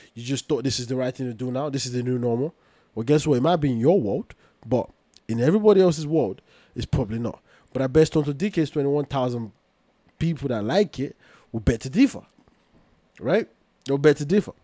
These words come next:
I don't know how many people like Yvonne Nelson's post, but I bet they're also a lot. So,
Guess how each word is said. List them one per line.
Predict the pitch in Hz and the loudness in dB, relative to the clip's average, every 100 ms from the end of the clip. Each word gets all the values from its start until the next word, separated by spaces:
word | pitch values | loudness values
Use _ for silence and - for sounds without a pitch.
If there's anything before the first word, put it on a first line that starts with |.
| _ _ | _ _
I | - | -4
don't | 139 | 2
know | 202 | 4
how | |
many | 202 180 | 4 2
people | 175 160 | 2 2
like | 156 147 | 2 0
Yvonne | 143 135 | -2 -2
Nelson's | 143 135 123 | -2 -2 -6
post, | - 208 165 - _ _ _ _ | 2 2 2 -6 _ _ _ _
but | 113 | -4
I | 117 | 0
bet | 139 123 | 2 2
they're | |
also | 131 135 139 | 0 2 4
a | |
lot. | 214 - - _ _ _ - - 277 | 4 4 0 _ _ _ -20 -8 -8
So, | - 127 110 | -2 -2 -2